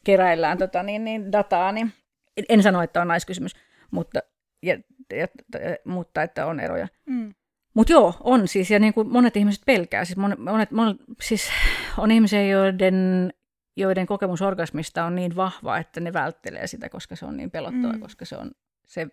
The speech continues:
Speaker 1: vie kontrollin ja se tuntuu liian oudolta. Ja
Speaker 2: Mm.
Speaker 1: onhan siinä kysymys jostain ihan, ihan hämmentävästä.
Speaker 2: Mm.
Speaker 1: Ja niinku pienessäkin mit-, pienemmässäkin mittakaavassa, niin onhan sen,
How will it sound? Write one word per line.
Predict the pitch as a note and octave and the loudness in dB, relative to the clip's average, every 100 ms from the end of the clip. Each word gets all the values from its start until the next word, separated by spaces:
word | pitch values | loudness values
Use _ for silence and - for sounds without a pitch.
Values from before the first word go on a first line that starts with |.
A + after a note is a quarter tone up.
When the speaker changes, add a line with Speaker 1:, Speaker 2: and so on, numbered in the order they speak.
| - | -12
Speaker 1:
vie | E3+ D#3 D#3+ - _ _ _ | -8 -6 -6 -8 _ _ _
kontrollin | - - E3 C#3 B2 A#2+ C3+ | -12 -10 -10 -12 -12 -10 -10
ja | E3+ | -10
se | - - _ _ _ - | -12 -14 _ _ _ -12
tuntuu | F3 D#3+ D#3 C#3+ E3+ _ _ _ | -8 -8 -8 -10 -12 _ _ _
liian | F#3 F3 C#3+ C#3+ | -6 -4 -4 -6
oudolta. | - B2+ C#3+ F3 - C3+ | -8 -10 -10 -12 -10 -10
Ja | - F#3+ | -8 -6
Speaker 2:
Mm. | C4 A#3+ G#3+ F#3+ _ _ _ F#3+ | -6 -6 -8 -16 _ _ _ -6
Speaker 1:
onhan | F#3 E3 | -6 -4
siinä | D#3+ | -8
kysymys | D#3 E3 D#3 | -10 -10 -10
jostain | E3 - C#3 D#3+ | -12 -10 -10 -8
ihan, | E3+ F3+ - _ _ _ - | -8 -10 -14 _ _ _ -8
ihan | G3 E3 D#3+ | -6 -6 -10
hämmentävästä. | D#3+ - - F#3+ - F#3+ - _ _ _ | -10 -12 -12 -12 -12 -14 -16 _ _ _
Speaker 2:
Mm. | C4+ B3+ F3+ D#3+ _ _ _ A#3+ | -4 -4 -4 -14 _ _ _ -2
Speaker 1:
Ja | C4 | 0
niinku | C4+ D4+ - _ | 0 -2 -12 _
pienessäkin | C#4 G#3 E3+ F3+ - - | -8 -8 -8 -10 -12 -12
mit-, | - _ | -14 _
pienemmässäkin | - A#3 F3+ E3 - F3 - | -8 -6 -6 -10 -12 -14 -12
mittakaavassa, | F3+ - F#3 - - G3 - | -14 -14 -14 -14 -14 -14 -12
niin | G#3 G3 | -12 -8
onhan | G3 F#3+ | -8 -10
sen, | G#3 G#3 | -10 -12